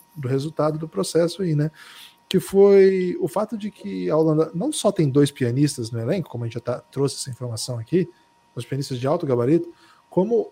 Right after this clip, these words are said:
hoje o ataque fez um dueto de rap. Vocês viram essa informação na transmissão? Eu fiquei muito confuso.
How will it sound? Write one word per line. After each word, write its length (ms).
hoje 300
o 80
ataque 720
fez 360
um 320
dueto 440
de 80
rap. 560
Vocês 220
viram 180
essa 120
informação 380
na 40
transmissão? 380
Eu 60
fiquei 180
muito 360
confuso. 600